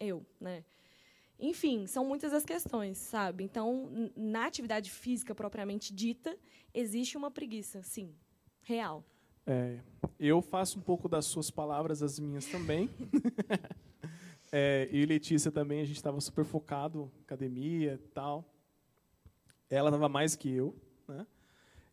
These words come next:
Speaker 2: E, e minha rotina de trabalho é um pouco parecida com a sua, Lucas. Eu tenho um quarto em casa onde ali eu tenho uma mesa, uma cadeira e fico lá o tempo todo,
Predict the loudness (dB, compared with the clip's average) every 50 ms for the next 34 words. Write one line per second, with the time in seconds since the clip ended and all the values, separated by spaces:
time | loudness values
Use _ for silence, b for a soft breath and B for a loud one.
0 | b _ _ 4 6 8 10 10 10 8 8 8 10 10 10 10 8 6 4 4
1 | 4 4 6 6 6 8 8 8 8 8 6 10 12 10 10 12 8 6 6 8
2 | 6 6 4 4 4 6 4 4 4 4 4 6 6 6 6 6 4 4 4 4
3 | 4 4 0 -2 0 2 4 4 6 4 2 0 -2 -8 -6 0 2 4 6 6
4 | 6 6 4 4 4 4 4 2 2 2 2 4 6 6 4 4 2 B B B
5 | B B B -10 0 0 4 4 6 4 8 8 8 8 8 4 2 4 4 4
6 | 4 6 4 4 4 2 0 -2 -2 0 0 2 0 0 -4 -8 -16 -20 0 2
7 | 2 4 4 4 4 4 2 2 0